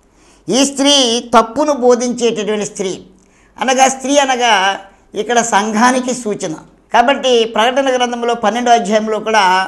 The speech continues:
సూర్యుని ధరించుకొనిన స్త్రీ కలదు, గర్భవతి అయినటువంటి స్త్రీ కలదు.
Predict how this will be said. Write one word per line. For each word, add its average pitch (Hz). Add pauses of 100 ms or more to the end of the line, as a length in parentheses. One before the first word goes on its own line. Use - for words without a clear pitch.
(680)
సూర్యుని 269
ధరించుకొనిన 220
స్త్రీ 190
కలదు, 185 (640)
గర్భవతి 240
అయినటువంటి 220
స్త్రీ 220
కలదు. 202